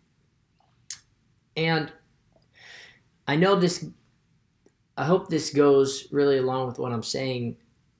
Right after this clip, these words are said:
but this goes back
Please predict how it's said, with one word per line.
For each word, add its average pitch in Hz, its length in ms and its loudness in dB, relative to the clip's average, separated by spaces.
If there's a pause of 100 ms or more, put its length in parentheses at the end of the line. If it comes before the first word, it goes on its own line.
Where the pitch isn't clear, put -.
(220)
but 127 400 -4 (3000)
this 165 280 -2
goes 233 300 4
back 147 520 -4